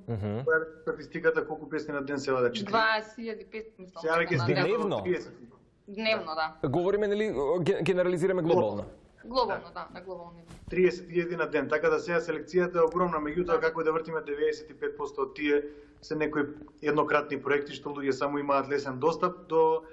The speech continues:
Speaker 2: овие стриминг медија и си објавуваат по нешто чисто ради лична сатисфакција. А на крајот на денот пак ќе се сведе на тоа дека времето е единствено мерило за музиката. Има некои хитови,
Speaker 3: Континуитетот.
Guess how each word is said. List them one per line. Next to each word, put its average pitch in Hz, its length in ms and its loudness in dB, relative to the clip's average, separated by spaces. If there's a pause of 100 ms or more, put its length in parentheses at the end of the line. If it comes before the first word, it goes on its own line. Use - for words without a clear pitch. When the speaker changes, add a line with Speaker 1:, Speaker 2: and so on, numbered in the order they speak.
(220)
Speaker 2:
овие 156 300 -2
стриминг 165 400 -4
медија 165 440 2
и 165 160 -2 (200)
си - 200 -2
објавуваат 165 560 2
по 143 80 -6
нешто 151 260 -8
чисто 156 300 -6
ради 151 240 0
лична 147 300 -4
сатисфакција. 139 600 -4 (560)
А 156 280 2
на 160 100 -6
крајот 175 380 -6
на 175 80 -10 (340)
денот 180 220 -6 (120)
пак - 100 -10
ќе 175 120 -8
се 165 280 2 (300)
сведе 170 300 -4
на 165 120 -4
тоа 170 200 0
дека 165 240 0
времето 175 480 2
е 175 60 2
единствено 160 380 -2
мерило 151 280 2
за 139 100 -2
музиката. 135 480 0 (540)
Има 180 220 6
некои 170 220 -4
хитови, 220 160 2
Speaker 3:
Континуитетот. 226 560 -2